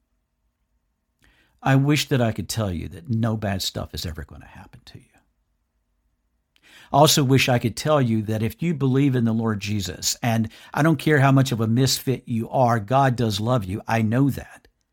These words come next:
But I wish I could tell you, dear fit, misfit, fellow misfit Christian, that because you are a child of God, you will never suffer.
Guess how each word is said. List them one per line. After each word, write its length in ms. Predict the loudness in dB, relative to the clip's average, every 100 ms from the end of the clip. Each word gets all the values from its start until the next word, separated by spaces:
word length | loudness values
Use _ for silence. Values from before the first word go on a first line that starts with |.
| _ _ _ _ _ _ _ _ _ _
But 180 | 0 4
I 80 | 4
wish 260 | 4 4
I 100 | 4
could 160 | 4 2
tell 180 | 2 0
you, 220 | 2 2
dear 300 | 2 2 2
fit, 440 | -2 -2 0 0
misfit, 640 | 2 2 2 0 0 -2 -4
fellow 340 | 0 2 4
misfit 500 | 4 2 2 -2 -4
Christian, 500 | -2 -2 -2 0 0
that 220 | 0 -2 -8 _ _ _
because 440 | -4 2 4 4 2
you 180 | 0 0
are 140 | 2
a 60 | 2
child 340 | 2 0 2
of 120 | 0
God, 360 | 0 2 4 2
you 280 | 2 2 4
will 160 | 6
never 300 | 6 4 2
suffer. 720 | 0 2 2 2 4 4 2